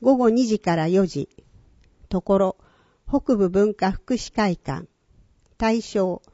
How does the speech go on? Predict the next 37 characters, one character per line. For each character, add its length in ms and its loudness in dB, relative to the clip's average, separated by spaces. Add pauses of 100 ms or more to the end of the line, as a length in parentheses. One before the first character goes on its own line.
(560)
町 300 2
内 260 2
に 120 2
在 300 2
住 220 -2
か 180 -4
在 300 0
勤 300 0
の 120 -4
人。 380 -8 (500)
先 320 0
着 300 -2
順 260 0
で 160 0
十 320 0
五 180 -2
人。 300 0 (640)
講 300 0
師、 320 -10 (320)
本 320 0
間 120 -2
節 320 -2
さ 200 -8
ん。 120 -14 (920)
問 200 0
い 60 2
合 80 2
わ 140 -2
せ、 300 -6 (600)
北 300 -2
部 120 0
文 280 0
化 140 -2
福 200 -4
祉 180 -6
会 240 -4
館。 280 -12